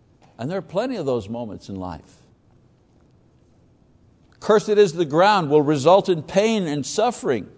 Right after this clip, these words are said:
This is signified by, you know, thorns and thistles. That's life, right? He says, "Hard work." Before, man ate of the abundance of the garden. There was no work.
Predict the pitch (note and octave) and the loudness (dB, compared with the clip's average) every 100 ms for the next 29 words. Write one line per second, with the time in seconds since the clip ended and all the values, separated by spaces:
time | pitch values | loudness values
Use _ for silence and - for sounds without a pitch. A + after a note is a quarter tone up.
0 | _ F3 E3 E3+ - - F3 D3+ C3+ C#3 | _ -8 -8 -6 -8 -2 -2 -2 0 2
1 | C3 A2+ A#2 A2 A#2+ A2+ G2 - C#3+ D3+ | 2 2 0 0 -4 -6 -6 -4 -2 -2
2 | D#3 C3+ C3+ A2+ D3 E3 F3+ G3 G3 - | -2 -4 -4 -4 -6 -6 -8 -10 -12 -20
3 | _ - _ _ _ _ F3 G#3 D#3 F3 | _ -20 _ _ _ _ -4 -4 -2 0
4 | C4 A#3+ - C#3+ G#3+ D#4 - _ _ _ | 0 -2 -4 -4 -4 -6 -16 _ _ _
5 | _ _ _ _ _ _ _ _ _ _ | _ _ _ _ _ _ _ _ _ _
6 | _ _ _ _ - G3 A3+ G#3+ - - | _ _ _ _ -6 -2 0 -2 -4 0
7 | A3 C#4 A#3+ F#3 A#3 D4 A3+ - - - | 4 4 2 0 -2 0 0 -4 -20 -20
8 | _ _ _ _ _ _ _ _ _ _ | _ _ _ _ _ _ _ _ _ _
9 | _ _ - - - C4+ G#3 F3+ A3 D#3+ | _ _ -4 -2 4 8 8 8 4 -2
10 | F3+ G3+ A3 G3 F#3 G#3+ G3 C#3+ D3+ C#3 | 2 2 0 -2 4 4 4 0 0 0
11 | A2+ G3 A3 G#3+ F#3 F#3 D3 D3 D3 E3+ | 4 4 4 -2 -2 -6 -4 -2 4 4
12 | D3+ A2+ F#2+ D3+ G3+ B3+ G3 B3+ F#3 C#3 | 4 -2 -4 -2 -2 -4 -4 -2 -2 2
13 | C3+ C#3 F#2 - | 2 2 -2 -18